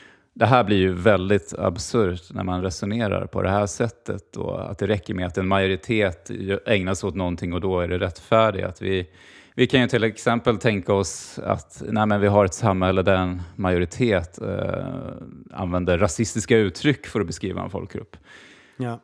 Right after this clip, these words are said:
Speaker 1: Då blir ju det automatiskt rättfärdigat då, enligt det här argumentet. Men det är ju naturligtvis inte rätt att uttrycka sig rasistiskt.
Speaker 2: Ja, och också, eh,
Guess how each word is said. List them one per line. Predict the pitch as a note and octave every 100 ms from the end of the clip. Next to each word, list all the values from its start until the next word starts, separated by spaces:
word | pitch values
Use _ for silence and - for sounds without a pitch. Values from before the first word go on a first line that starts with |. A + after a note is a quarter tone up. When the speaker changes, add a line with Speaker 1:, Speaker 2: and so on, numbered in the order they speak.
| -
Speaker 1:
Då | G2+
blir | F2+
ju | D3
det | G#2+
automatiskt | F#2+ - G2+ B2+ D#3+ A2 F#2+ -
rättfärdigat | G#2 F#2 - - D3 E3+ - G2 -
då, | G2
enligt | F#2+ G2
det | G2+
här | F#2+ - A#2+ A2+ -
argumentet. | G2 G2 F#2+ - - A2+ -
Men | G#2 G2
det |
är | G2+ G2 F#2+
ju | F#2+ F#2 _ _
naturligtvis | G2 - C3 B2 G#2 F#2+ A2+
inte | G2+ E2+ - B2
rätt | F2 -
att | F2 F2
uttrycka | F2 - - -
sig | -
rasistiskt. | F#2 - - - - A2 - - - _ _ - - - _
Speaker 2:
Ja, | D3 E3 F3
och | E3
också, | - E3 D#3 D3 C#3+ C#3 - _ _
eh, | C#3+ C3+ C3+ C3+